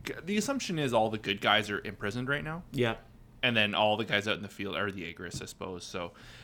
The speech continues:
Speaker 1: but the second they show up on the scene from there, it's an, like, one of the biggest bloodbaths I've seen in an anime.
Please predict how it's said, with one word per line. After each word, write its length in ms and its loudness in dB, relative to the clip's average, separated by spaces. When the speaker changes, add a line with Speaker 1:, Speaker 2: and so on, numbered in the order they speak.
Speaker 1:
but 160 8
the 120 -2
second 260 4
they 80 8
show 160 4
up 100 2
on 80 0
the 60 -4
scene 240 2
from 160 -6
there, 160 -4
it's 160 -8
an, 100 -6
like, 180 2
one 200 6
of 80 4
the 80 4
biggest 340 4
bloodbaths 500 0
I've 120 -4
seen 240 -6
in 20 -12
an 140 -14
anime. 320 -12